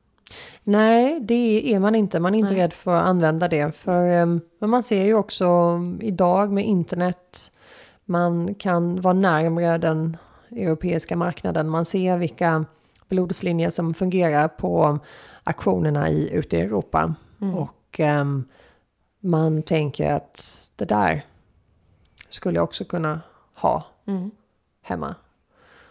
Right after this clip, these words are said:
Speaker 1: Så då söker de. Och idag när man också kan importera sperma överallt ifrån. Man kan importera sperma från Frankrike, Belgien, Holland, Tyskland,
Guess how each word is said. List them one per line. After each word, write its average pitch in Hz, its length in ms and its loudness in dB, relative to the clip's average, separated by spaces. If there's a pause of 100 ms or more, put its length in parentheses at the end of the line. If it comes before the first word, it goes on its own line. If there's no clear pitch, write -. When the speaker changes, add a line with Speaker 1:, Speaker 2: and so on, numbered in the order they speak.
(120)
Speaker 1:
Så - 160 -8
då 190 220 -2
söker 190 400 -2
de. 175 200 0
Och 175 140 2
idag 202 400 2
när 220 80 0
man 208 140 2
också 202 260 -4
kan 175 420 0
importera 190 640 -2
sperma 214 800 -2
överallt 170 600 0
ifrån. 151 340 -6
Man 156 100 -6
kan 175 120 -6
importera 170 400 -4
sperma 147 360 -4
från - 200 -12
Frankrike, 185 640 -6
Belgien, 175 400 -2
Holland, 165 420 -2
Tyskland, 180 680 -6